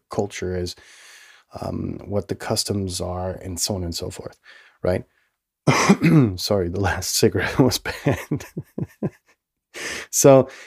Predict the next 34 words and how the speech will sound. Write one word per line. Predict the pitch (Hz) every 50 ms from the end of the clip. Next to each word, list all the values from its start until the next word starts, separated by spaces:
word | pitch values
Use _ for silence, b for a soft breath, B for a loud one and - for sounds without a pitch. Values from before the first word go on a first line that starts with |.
| B B -
um, | - 120 123 139 135 135 131 127 -
but | 123 123 143 147 117 131
there | 139 147 151 147
are | - 127 131 135
different | 131 117 160 - - 147 120 113 110 - -
aspects | 117 117 110 - - 113 107 -
that | 113 101 -
go | 117 107
along | 104 107 117 127 127 117
with | 104 101 -
it. | 98 95 -
For | - 113 110
instance, | 110 107 - - 113 110 98 - - - - - -
uh, | 110 110 107 107 110 104
there | 98 110 110 107 107 104
was | 101 107 107 104 95 90 - -
a, | 92 107 104 101 98 98 98 98 98 95
uh, | 95 92 95 92 90 - - _ _ -
a | 104 -
time | - - - - 120 123 123 117
when | 110 110 110 107 104 101 101 78 95
there, | 104 107 104 104 104 95 b b b b b b b b _
uh, | 104 98 101 101
was, | 98 98 98 101 101 98 90 -
were | 104 101 101
T | 92 - - - 117
V | 120 131 127
programs | - - - 113 107 101 101 98 95 95 90 -
pretty | - - 131 123
much | 117 107 -
across | 98 - - 101 98 - -
the | -
planet | - - - - - 113 110 110 98 87 - 92
where, | 98 95 98 95 92